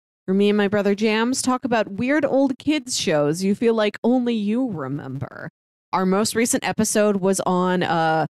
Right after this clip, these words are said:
an anime that I think aired in, like, the Jetix block <laughs> that was on, like, Disney X D or something.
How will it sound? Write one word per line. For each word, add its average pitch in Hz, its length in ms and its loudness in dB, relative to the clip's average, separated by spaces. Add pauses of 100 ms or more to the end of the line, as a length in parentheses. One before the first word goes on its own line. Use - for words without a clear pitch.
(280)
an 190 140 -2
anime 220 640 0
that 214 160 0
I 190 80 2
think 208 300 0
aired 190 340 2
in, 190 180 2
like, 185 200 0
the 180 260 0
Jetix 175 1000 -2
block 262 480 2
<laughs> - 80 -10
that 381 220 2
was 349 200 4
on, 330 260 -4
like, 294 260 0 (100)
Disney - 560 -6
X 294 160 -4 (240)
D 294 260 -10
or 359 140 -4 (160)
something. 392 580 -2